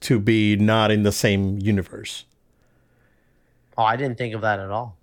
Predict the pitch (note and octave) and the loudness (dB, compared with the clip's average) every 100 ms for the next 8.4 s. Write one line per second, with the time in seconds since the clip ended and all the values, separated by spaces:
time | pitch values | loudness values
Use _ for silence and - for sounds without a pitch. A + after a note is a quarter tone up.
0 | _ _ - - - D3 C3 - C#3 B2+ | _ _ 2 4 2 2 0 0 0 0
1 | - A#2+ C3+ G2+ _ _ _ _ _ _ | 0 0 0 -6 _ _ _ _ _ _
2 | _ G#2+ G#2+ D#3 - - B2+ _ _ _ | _ -4 -2 -4 -6 -18 -18 _ _ _
3 | _ _ _ _ _ - B2 A#2+ C3 - | _ _ _ _ _ -10 -2 0 0 -4
4 | F#2+ - _ _ _ - B2 A#2 - _ | -14 -18 _ _ _ -2 0 0 -2 _
5 | - B2 B2+ B2 B2+ B2+ A#2 A#2+ B2 B2 | -2 2 4 4 4 4 4 4 2 -2
6 | _ _ - A#2+ A2+ A2 A2+ A2 A#2 - | _ _ -2 2 2 2 2 2 0 2
7 | C#3 B2+ A#2 A2 G#2+ G#2+ G#2+ A#2 A2+ G#2 | 2 2 2 4 4 4 4 2 2 2
8 | A2 B2 C3+ B2+ | 2 2 2 0